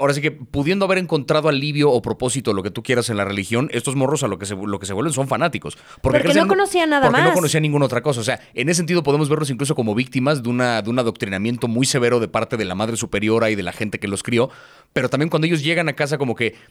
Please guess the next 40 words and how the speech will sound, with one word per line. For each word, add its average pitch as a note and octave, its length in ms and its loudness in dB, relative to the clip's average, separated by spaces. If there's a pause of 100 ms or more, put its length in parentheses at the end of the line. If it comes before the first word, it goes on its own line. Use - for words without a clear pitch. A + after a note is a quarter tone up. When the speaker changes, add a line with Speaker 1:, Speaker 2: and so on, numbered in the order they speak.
(220)
Speaker 1:
ahora C#3 140 2
sí C#3 100 -2
que, D3+ 140 0
pues, B2+ 300 -8
no C3 320 -2
conocen F3+ 400 0
otra F3 180 0
forma F3+ 320 2
de D#3+ 80 2
ser, D#3+ 220 2
entonces C#3 340 -2
los A#2 140 -4
padres D3 300 0
tienen D3+ 180 0
que C3+ 100 -6
terminar A2 340 0
adecuándose B2+ 600 0
al B2 80 0
fanatismo B2 480 -2
de B2+ 60 2
estos B2 200 -2
morros C3 320 2
y B2 120 -6
por A2+ 160 -2
eso C3 140 0
terminan C3 360 0
regresándolos B2 640 -2
al B2 80 2
orfanato. C3 400 0
O - 40 -8 (300)
sea, F3+ 220 0 (200)
a, - 240 -2
a F#3+ 60 2
mí, A#3 160 2
a G3 80 0
nivel A#3+ 260 2
de, C4 280 6
de, C3+ 480 4
de A#2+ 200 2
narrativa, B2 640 0